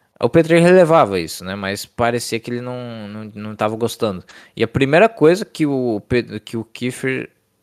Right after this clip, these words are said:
é, se, quando ele se encontrou no Rio de Janeiro com o pessoal, né? O reencontro deles ali, porra, no, no restaurante e tudo mais.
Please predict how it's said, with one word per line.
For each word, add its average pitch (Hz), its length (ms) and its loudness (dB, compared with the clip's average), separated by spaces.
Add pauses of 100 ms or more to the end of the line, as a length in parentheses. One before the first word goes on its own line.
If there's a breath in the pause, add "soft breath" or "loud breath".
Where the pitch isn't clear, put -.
(320)
é, 92 720 -4 (520)
se, - 240 -12
quando 117 380 2
ele 107 200 2
se 123 140 -4
encontrou 120 560 2
no 123 100 0
Rio 107 200 4
de 104 80 -8
Janeiro 110 420 4
com 101 160 -6
o 95 40 -8
pessoal, 110 560 0 (420 soft breath)
né? 113 200 -4 (1200)
O 101 380 -2
reencontro 127 640 -4
deles 120 300 0
ali, 107 260 0
porra, 123 320 -4
no, 104 220 -6
no 101 100 -8
restaurante 107 680 -2
e - 40 -14
tudo 110 240 -6
mais. 107 480 -6